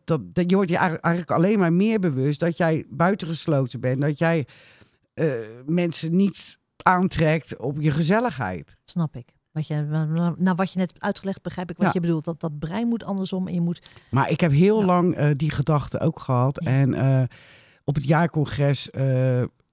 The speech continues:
Speaker 1: met allemaal welzijnswerkers, dat ge-, dat was het jaarcongres eenzaamheid. En daar trad, eh, dus, eh, Jeanette Rijks als spreekster op.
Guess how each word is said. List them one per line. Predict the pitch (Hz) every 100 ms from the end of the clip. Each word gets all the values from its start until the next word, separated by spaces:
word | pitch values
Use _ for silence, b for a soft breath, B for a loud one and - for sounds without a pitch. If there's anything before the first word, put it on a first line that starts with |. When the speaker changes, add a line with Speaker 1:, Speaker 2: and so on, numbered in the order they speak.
| -
Speaker 1:
met | 113 131
allemaal | 104 143 135
welzijnswerkers, | 160 143 143 117 143 139 - 123
dat | 135
ge-, | - -
dat | 127
was | 123 135
het | 135
jaarcongres | 147 - 120 - 135 -
eenzaamheid. | 139 175 151 135 135
En | - 120
daar | 123
trad, | - 139 135 -
eh, | 117 127 127 120 95
dus, | 131 123 -
eh, | - 123
Jeanette | 120 135 143 131
Rijks | 123 143 -
als | -
spreekster | - - 143 131 -
op. | 107 170 -